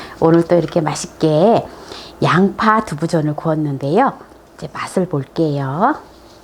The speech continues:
양파는 혈관의 기름을 빼는 것으로 잘 알려져 있잖아요. 그래서 오늘 혈관 청소부 역할을 하는 양파를 가지고 두부와 곁들여서 아주 맛난 전을 만들었어요.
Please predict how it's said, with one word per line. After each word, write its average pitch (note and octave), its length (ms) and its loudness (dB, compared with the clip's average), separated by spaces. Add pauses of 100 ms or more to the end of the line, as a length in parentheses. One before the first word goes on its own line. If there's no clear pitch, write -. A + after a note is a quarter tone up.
(720)
양파는 G#3 960 4 (320)
혈관의 C#4+ 680 2
기름을 F3+ 560 2
빼는 F#3 800 0
것으로 D#3+ 460 -2
잘 - 280 -8
알려져 E3 400 -2
있잖아요. D3 760 -2 (380)
그래서 D3+ 260 0
오늘 D#3+ 380 2
혈관 C4 640 2
청소부 C4 640 0
역할을 D#3 400 -4
하는 F#3+ 420 0 (300)
양파를 E3+ 520 -2
가지고 D3 680 0 (880)
두부와 F#3+ 460 2
곁들여서 D3+ 840 0 (480)
아주 D3+ 320 -6
맛난 E3 500 2
전을 D#3 320 0
만들었어요. C#3 800 -6